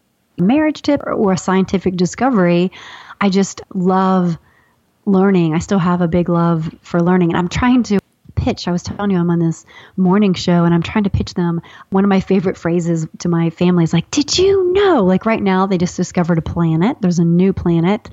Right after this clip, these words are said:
It's, like, three hundred and seventy light years away. Or it could be, like, a funny celebrity thing like,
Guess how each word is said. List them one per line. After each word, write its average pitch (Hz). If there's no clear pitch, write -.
It's, -
like, -
three 175
hundred 165
and 165
seventy 165
light 165
years 170
away. 160
Or 220
it 214
could 208
be, 190
like, 175
a -
funny 180
celebrity 170
thing 170
like, 160